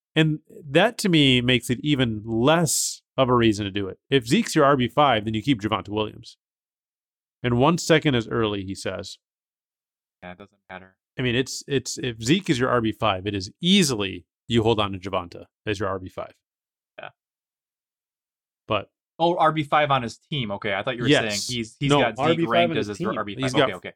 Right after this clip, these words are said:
Speaker 1: four running backs ahead of Zeke. I think that's
Speaker 2: Yeah,
Speaker 1: bad.
Speaker 2: that's,
Speaker 1: That's bad
Speaker 2: yeah, you
Speaker 1: process.
Speaker 2: definitely don't need to make a trade. There, there's no necessity in that trade then.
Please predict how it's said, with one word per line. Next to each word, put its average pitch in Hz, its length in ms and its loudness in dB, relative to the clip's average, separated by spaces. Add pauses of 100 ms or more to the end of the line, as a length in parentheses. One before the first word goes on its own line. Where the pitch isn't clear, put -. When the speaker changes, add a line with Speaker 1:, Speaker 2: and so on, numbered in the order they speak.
Speaker 1:
four 170 260 6
running 160 220 4
backs 131 280 0
ahead 120 200 0
of 104 120 -6
Zeke. 104 340 -4 (1000)
I 135 100 4
think 139 180 6
that's 123 120 4
Speaker 2:
Yeah, 117 60 2 (120)
Speaker 1:
bad. 104 120 -6
Speaker 2:
that's, 135 160 0
Speaker 1:
That's 120 140 -16
bad 143 160 -2
Speaker 2:
yeah, 123 100 4
you 120 60 0
Speaker 1:
process. 123 160 -6
Speaker 2:
definitely 131 400 0
don't 107 440 -2
need 113 400 -4 (160)
to 120 60 -10
make 104 200 -6
a 98 40 -12
trade. 90 400 -8 (140)
There, 113 100 -6
there's 117 220 -4
no 131 180 0
necessity 113 540 -4
in 95 80 -8
that 92 160 -8
trade 90 260 -12
then. 95 220 -16